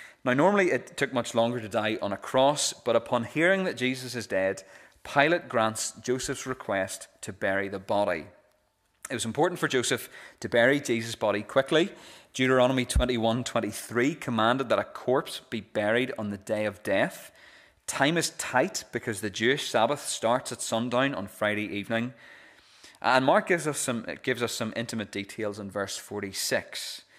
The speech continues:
He tells us Joseph bought a linen shroud and taking him down, in other words, taking Jesus down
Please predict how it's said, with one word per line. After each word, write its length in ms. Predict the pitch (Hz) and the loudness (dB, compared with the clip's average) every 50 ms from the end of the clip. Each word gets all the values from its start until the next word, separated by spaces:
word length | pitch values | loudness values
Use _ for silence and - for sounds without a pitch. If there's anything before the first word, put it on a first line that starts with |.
| - - - - _ _ _ _ | -20 -20 -20 -20 _ _ _ _
He 120 | _ 117 113 | _ -10 -4
tells 280 | - 135 139 139 143 | 0 2 2 2 2
us 200 | 151 139 - - | 0 -2 -2 -4
Joseph 560 | - 117 - 127 127 135 - - 143 127 - - _ _ _ | -6 -2 0 0 0 0 0 -2 -4 -4 -6 -10 _ _ _
bought 380 | - 123 117 127 147 156 - - - | 2 4 6 6 4 2 -2 -8 -6
a 60 | - 98 | -4 -4
linen 280 | 101 107 117 127 135 135 | -2 -2 -2 -2 -4 -4
shroud 560 | - - - 110 101 101 101 107 113 113 - - _ _ _ - _ _ _ _ _ _ | -6 -6 -2 0 0 0 0 -2 -4 -6 -10 -14 _ _ _ -20 _ _ _ _ _ _
and 240 | - 110 107 107 98 - - | -6 -4 -4 -4 -6 -10 -8
taking 380 | - - 135 135 156 143 139 135 - - - | -4 -4 -2 -2 -2 -4 -4 -6 -8 -8 -6
him 220 | 127 127 143 143 | -4 -2 -2 -2
down, 440 | 127 120 104 104 113 127 151 165 156 - - _ - | 0 0 2 2 2 2 0 -4 -8 -12 -14 _ -6
in 80 | 107 | -4
other 140 | 107 110 113 | -2 0 0
words, 220 | 113 113 107 - - | 0 0 0 -2 -6
taking 440 | - - 110 - 120 107 107 117 | -6 -6 -6 -4 -6 -6 -6 -8
Jesus 480 | 110 - - 104 110 113 123 135 127 - | -8 -6 -6 -4 -4 -4 -6 -8 -8 -8
down 400 | - - 95 95 107 113 127 | -4 -2 -2 -2 -2 -4 -6